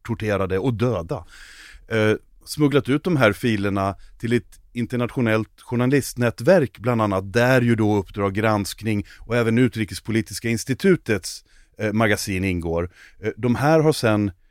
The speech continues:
verifierat bilderna och dokumenten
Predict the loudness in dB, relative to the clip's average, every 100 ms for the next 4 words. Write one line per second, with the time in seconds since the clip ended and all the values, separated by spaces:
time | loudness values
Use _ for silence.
0 | _ _ -10 -2 2 2 2 0 2 4
1 | 6 4 0 -4 -6 0 0 0 0 0
2 | 0 -2 -2 -2 -4 -6 -8 -10 -10